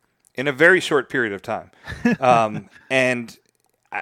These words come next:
Speaker 1: I'm, you know, just to give people who are not familiar with it, um, an example. So I'm, I'm kinda looking at, um, some C S S that I have here. Um, and you can do stuff, uh, you know, you can define your C-, your C S S the way you normally would, like dot tag link,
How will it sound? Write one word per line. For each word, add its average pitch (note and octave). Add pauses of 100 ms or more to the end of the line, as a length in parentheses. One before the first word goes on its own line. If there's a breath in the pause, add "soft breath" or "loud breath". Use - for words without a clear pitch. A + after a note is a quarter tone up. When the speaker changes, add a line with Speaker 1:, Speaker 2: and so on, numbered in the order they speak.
Speaker 1:
I'm, C#3+
you D#3+
know, A2+
just D#3
to F3
give D#3+
people C#3+
who A#2+
are A2
not B2
familiar B2
with G#2+
it, F#2
um, G2+
an A#2+
example. A#2+
So G#2+
I'm, A2+
I'm A2+
kinda B2+
looking A#2+
at, A2 (580 loud breath)
um, A2
some A#2+
C C#3
S A#2
S D3
that B2
I G2+
have F#2+
here. F#2+ (520 soft breath)
Um, A2 (400)
and C#3
you D#3+
can D#3
do A3+
stuff, -
uh, A#2
you -
know, C3
you C#3
can D#3
define C3+
your B2
C-, -
your B2
C C3+
S B2
S A2+
the A#2+
way A2+
you A#2
normally A#2
would, A2
like F#2
dot G#2
tag G#2+
link, E3